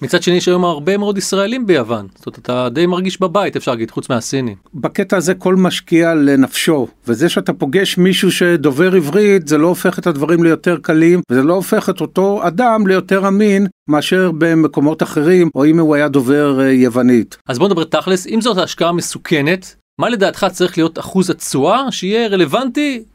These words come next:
Speaker 1: מול השקעה כזאת מסוכנת?
Speaker 2: בוא נראה, תראה, התשואה בישראל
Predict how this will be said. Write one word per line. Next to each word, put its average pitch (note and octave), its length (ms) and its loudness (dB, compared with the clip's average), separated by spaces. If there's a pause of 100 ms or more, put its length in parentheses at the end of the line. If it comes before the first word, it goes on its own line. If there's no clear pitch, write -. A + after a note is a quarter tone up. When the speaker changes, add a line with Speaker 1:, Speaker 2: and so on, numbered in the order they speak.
Speaker 1:
מול C4 220 0
השקעה A3+ 300 -2
כזאת G#3 300 -2
מסוכנת? D#3+ 680 -4 (160)
Speaker 2:
בוא B3+ 180 0
נראה, G3+ 320 2
תראה, D#3+ 460 0
התשואה E3 440 0
בישראל E3+ 920 0